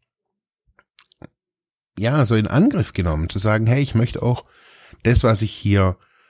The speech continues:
das, was ich hier zu vermitteln habe, ob das jetzt im Medienbereich ist oder im Bereich der persönlichen Entwicklung, ich möchte es nicht nur für deutschsprachige Menschen irgendwie,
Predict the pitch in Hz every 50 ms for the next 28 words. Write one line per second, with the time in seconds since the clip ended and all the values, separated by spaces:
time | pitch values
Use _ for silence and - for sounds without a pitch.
0 | _ _ _ _ _ _ _ _ _ _ _ _ _ _ _ _ _ _ _ -
1 | 104 - - 92 90 95 87 80 104 92 - - 87 82 82 76 82 160 - 170
2 | 156 143 123 123 117 95 76 78 - 80 78 85 78 - - 76 78 80 95 131
3 | 160 170 151 131 120 117 101 104 101 101 107 - - 98 95 90 - - - 85
4 | 82 80 78 78 76 69 - - 78 78 76 76 80 76 78 76 78 80 - _
5 | _ _ _ _ _ _ _ _ _ - 87 80 82 82 - - 82 - - 76
6 | 76 82 85 82 80 80 - 85 73 73 76 82 120 135 - 170 165 165 180 170
7 | - _ _ _ _ _ _ - _ - - - - _ _ _ _ _ _ _
8 | _ _ _ _ _ - 104 101 120 175 - - - 294 240 - - 123 101 113
9 | 110 90 95 92 82 92 87 90 - - - - 82 85 90 90 87 87 82 78
10 | 78 78 - - 90 71 80 87 90 82 80 80 78 76 73 69 -